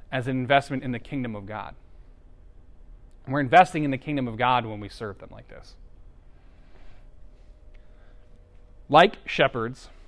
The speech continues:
older, we need to be here because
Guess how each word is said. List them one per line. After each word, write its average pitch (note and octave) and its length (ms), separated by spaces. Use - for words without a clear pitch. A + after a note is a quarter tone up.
older, E3 460
we A#3 180
need C4 360
to A3+ 120
be C4+ 220
here E3+ 260
because D3+ 340